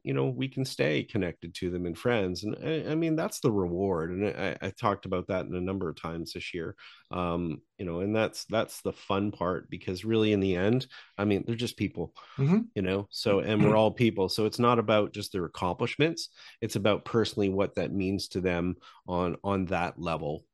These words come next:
Speaker 1: uh, more than anything, more than what happens in the T Vs and the headlines and whatever. It's seeing them move on to, you know, have families and,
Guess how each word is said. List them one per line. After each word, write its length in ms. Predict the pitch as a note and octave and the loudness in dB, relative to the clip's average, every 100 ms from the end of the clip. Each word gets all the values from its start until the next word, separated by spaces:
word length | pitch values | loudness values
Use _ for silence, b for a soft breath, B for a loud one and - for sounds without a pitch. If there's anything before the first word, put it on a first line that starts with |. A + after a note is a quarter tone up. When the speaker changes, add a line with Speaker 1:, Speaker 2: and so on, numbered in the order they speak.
| - | -14
Speaker 1:
uh, 200 | F2+ E2 | -8 -4
more 240 | D#2 F2 F2 | -4 -2 -2
than 140 | E2+ | -2
anything, 520 | E2+ E2 E2 E2 D#2+ - | -2 -4 -2 -2 -2 -8
more 400 | - G2+ G2+ G2 | -8 -4 0 0
than 280 | F2+ F2+ E2 - | 0 -2 -2 -4
what 200 | F#2+ E2 | -4 -2
happens 460 | F2+ E2+ F2 E2 | -2 -4 -4 -6
in 140 | F2+ F2 | -4 -2
the 160 | E2+ | -4
T 200 | - G2+ | -4 -6
Vs 320 | F2 F2 E2+ | -4 -4 -4
and 120 | E2 E2 | -4 -4
the 40 | |
headlines 520 | F2 E2+ F2 E2 D#2+ | -4 -4 -4 -4 -4
and 100 | E2 | -4
whatever. 380 | E2 F2 F2 E2+ | -2 -2 -2 -2
It's 160 | D#2+ - | -4 2
seeing 340 | C3+ B2+ A2+ | 6 6 6
them 160 | G2 F#2+ | 4 4
move 240 | G2 F#2+ | 2 2
on 240 | F#2 F#2 F2+ | 0 0 0
to, 220 | F2+ E2+ B B B - | -2 -4 B B B -2
you 60 | |
know, 100 | F#2+ | -2
have 320 | F2 - G2 - | 0 0 0 2
families 680 | G#2 F#2 F2+ E2+ E2+ F2 D#2 | 2 2 2 2 0 -2 -4
and, 320 | D#2 D#2+ | -4 -4